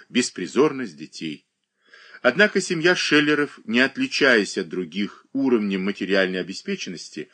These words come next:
сильно отличалась нравственной атмосферой,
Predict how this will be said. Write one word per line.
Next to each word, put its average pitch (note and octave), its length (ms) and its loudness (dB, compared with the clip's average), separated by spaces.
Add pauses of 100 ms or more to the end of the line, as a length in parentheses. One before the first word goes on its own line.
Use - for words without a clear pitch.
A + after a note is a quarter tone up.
(300)
сильно G3 460 2
отличалась F3 760 -2
нравственной C#3+ 800 -2
атмосферой, A#2 920 -4